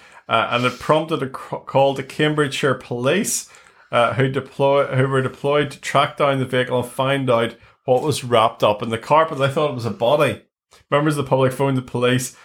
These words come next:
because they thought the dummy was a dead body. Uh, the, uh, police did underst-, uh, did understand fire alarm bells started to ring as a pair of feet were poking out at the end of the rolled up carpet. However, they were glad to report that this was a false alarm, but they did give the driver a bit of a talking to.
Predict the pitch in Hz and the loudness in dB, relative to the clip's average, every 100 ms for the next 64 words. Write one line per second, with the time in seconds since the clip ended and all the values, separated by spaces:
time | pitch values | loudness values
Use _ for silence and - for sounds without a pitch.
0 | _ - - 131 117 113 139 131 110 127 | _ -10 0 2 2 2 2 2 0 0
1 | 120 120 101 101 98 92 98 110 101 95 | 2 0 -2 -6 -8 -6 -4 -4 -6 -8
2 | 107 107 95 - - - - - 113 127 | -4 -4 -6 -10 -20 -12 0 2 2 0
3 | 123 127 123 127 123 117 - 147 131 - | 0 2 2 2 2 2 0 0 -2 0
4 | 147 160 - 139 131 127 - - 117 - | 2 2 2 0 2 0 -2 -8 -8 -2
5 | 113 110 110 120 127 - - 123 131 147 | 0 0 -2 -6 -12 -18 -14 -12 0 2
6 | 151 - 135 131 131 - 123 123 123 - | 2 0 0 0 0 0 0 0 -4 -2
7 | 123 127 135 127 - 117 113 120 110 113 | 2 4 2 2 0 0 2 0 0 -2
8 | 110 113 110 - - 127 135 131 120 113 | 0 0 -2 -10 -2 2 2 0 -4 -4
9 | 113 107 - 139 143 135 143 143 120 - | -4 -10 -4 2 2 0 -4 -4 -6 -12
10 | - 127 127 123 113 117 - - 117 113 | -8 -6 -4 -6 -2 -4 -4 -10 -6 -4
11 | 127 117 113 107 107 104 - 120 117 123 | -4 -4 -4 -4 -4 -6 -6 -2 -2 -2
12 | - - - - 156 165 165 160 147 147 | -6 -10 -6 2 4 4 0 0 -2 2
13 | 160 170 151 147 143 139 - 120 135 131 | 2 2 -2 0 0 0 -4 -2 0 0
14 | 131 113 - 120 120 123 107 104 110 113 | 0 -4 0 2 2 0 0 2 2 -2
15 | 110 113 123 123 123 120 104 107 107 104 | -8 -8 -4 -4 -4 -6 -6 -8 -4 -2
16 | 107 104 95 101 - - - 110 113 98 | -2 -4 -6 -10 -12 -8 -4 -4 -4 -8
17 | - 90 | -6 -8